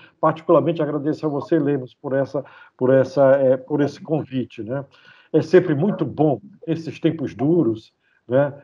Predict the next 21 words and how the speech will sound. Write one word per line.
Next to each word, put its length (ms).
nesses 440
tempos 320
de 80
muita 280
dificuldade, 800
muita 160
ansiedade, 840
de 80
muita, 440
é, 680
angústia 680
até, 380
né, 640
que 100
está 260
aí, 260
né, 340
a 120
pandemia, 680
é, 60
nos, 280